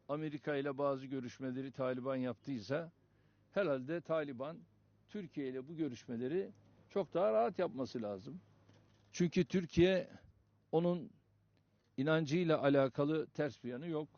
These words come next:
Ters bir yanı olmadığı için de onlarla bu konuları daha iyi görüşeceğimize, anlaşabileceğimize ihtimal veriyorum.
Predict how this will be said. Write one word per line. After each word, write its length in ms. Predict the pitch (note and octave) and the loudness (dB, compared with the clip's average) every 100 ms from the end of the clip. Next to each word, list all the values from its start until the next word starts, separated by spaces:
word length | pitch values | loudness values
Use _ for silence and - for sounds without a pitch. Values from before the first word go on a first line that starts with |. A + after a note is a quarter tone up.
| _ _ _ _ _ - _ - | _ _ _ _ _ -20 _ -2
Ters 280 | D#3+ D3+ - | 0 0 0
bir 60 | D#3 | 0
yanı 180 | D3 | 0
olmadığı 440 | D3 E3 D#3 D3 D#3 | 0 0 0 2 4
için 420 | D3+ B2+ D3 B2+ | 2 0 0 2
de 260 | D#3 - - - _ _ _ _ - | 2 0 -6 -20 _ _ _ _ -2
onlarla 720 | C#3 D#3+ D#3+ D3+ E3 E3 - A#2 | 0 6 6 6 4 4 0 -10
bu 140 | C#3 | -10
konuları 640 | C#3+ D#3+ D#3 D3+ E3 D#3+ - C3+ | -2 0 2 2 2 0 -4 0
daha 200 | D#3 D3+ | 2 2
iyi 200 | D3+ D3 | 0 -2
görüşeceğimize, 1000 | D3 C#3+ D3+ C3 C#3 C3+ B2+ A2+ D3 D3+ _ _ _ _ _ _ _ D#3 | -2 -2 -6 -6 -4 -4 -4 -4 -6 -8 _ _ _ _ _ _ _ -2
anlaşabileceğimize 1080 | D#3 D#3 E3+ D#3+ D3+ D3 D3 D3 D3 D3 E3+ | 0 -2 -4 -4 -2 -2 -2 -2 -2 -2 -4
ihtimal 420 | - D#3+ E3+ C#3 - _ _ _ _ | -4 0 0 0 -6 _ _ _ _
veriyorum. 540 | A#2 C3 B2 G#2+ A#2 | 0 2 2 0 -4